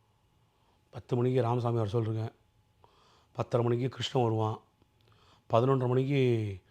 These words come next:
அங்க போகணும், பன்னெண்டரை மணிக்கு ஐயையோ டெய்லர் கடைக்கு போகணுமே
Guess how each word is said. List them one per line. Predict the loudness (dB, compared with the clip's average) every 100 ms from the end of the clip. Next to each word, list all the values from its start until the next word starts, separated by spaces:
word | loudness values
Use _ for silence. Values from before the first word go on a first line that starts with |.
| _ _ -20
அங்க | -2 0
போகணும், | 2 2 2 -2 -8 -20 _ _ -2
பன்னெண்டரை | 0 2 0 0
மணிக்கு | 0 0 0
ஐயையோ | 0 2 2 0 -2 -12 -2
டெய்லர் | 2 4
கடைக்கு | 6 4 4 2
போகணுமே | 2 0